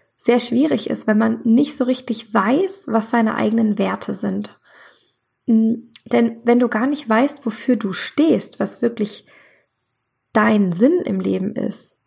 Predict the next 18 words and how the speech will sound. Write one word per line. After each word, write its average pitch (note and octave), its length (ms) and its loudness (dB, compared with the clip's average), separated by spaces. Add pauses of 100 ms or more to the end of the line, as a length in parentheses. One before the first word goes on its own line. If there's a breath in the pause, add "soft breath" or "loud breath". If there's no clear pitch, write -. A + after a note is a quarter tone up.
(120)
was - 380 -4
deine G#3 320 2
Herzensstimme - 680 0
ist, - 160 -6
deine G3 160 -2
Herzenswahrheit G#3 840 -4
ist, - 280 -12 (960)
dann A3+ 320 -2
wirst B3+ 320 2
du - 60 -2
immer C#4+ 280 2
schwanken D4 760 -4
und G#3+ 160 0
du G#3+ 100 -6
wirst A3+ 240 -2
immer C#4+ 300 2
ein C#4+ 140 2
bisschen C4+ 680 0